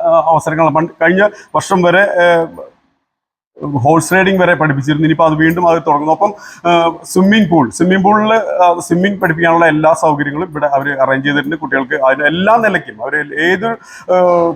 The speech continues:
കാറ്റഗറിയിലും ഏതൊരു കരിയറിലും അവർക്ക് ഏതൊക്കെ, ഏഹ്, അവർക്ക് ഡെവലപ്പ് ചെയ്യാൻ സാധിക്കും, അതിനുള്ള എല്ലാ സൗകര്യങ്ങളുമാണ് നമ്മുടെ, ഏഹ്, ക്രസന്റ് സ്കൂൾ മാനേജ്മെന്റ് ഇവർക്ക് വേണ്ടി ചെയ്തു കൊടുക്കുന്നത്. Here is the air conditions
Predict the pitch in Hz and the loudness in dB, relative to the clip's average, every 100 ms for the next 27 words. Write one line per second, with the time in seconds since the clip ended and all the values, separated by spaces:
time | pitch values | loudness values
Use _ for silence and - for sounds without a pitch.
0 | 160 151 165 156 165 156 147 165 185 170 | 0 0 2 2 2 2 0 2 0 0
1 | 156 156 156 160 151 139 147 143 156 - | 2 2 0 0 0 -2 -2 0 0 2
2 | 180 170 160 156 151 151 - 139 135 135 | 0 2 2 2 2 -2 -8 -6 -6 -2
3 | 135 131 135 147 139 131 135 135 147 143 | 0 2 2 0 0 0 2 2 2 2
4 | 151 185 190 156 147 147 156 151 135 135 | 2 2 2 0 0 -2 0 0 0 0
5 | 127 135 - - - 139 139 139 - 165 | 0 -2 -4 -20 -8 -6 -4 -4 -2 -2
6 | 156 - 139 165 151 131 127 131 131 147 | -2 -2 -2 0 0 0 0 0 0 -2
7 | 139 127 117 135 123 127 - 123 113 101 | -2 -4 -4 -2 -2 -4 -6 -6 -4 -6
8 | 92 85 - _ _ _ _ _ - 202 | -8 -16 -20 _ _ _ _ _ -2 0
9 | 233 233 202 254 - 196 208 214 214 214 | 2 2 2 2 2 0 0 0 2 2
10 | - 214 | 2 -2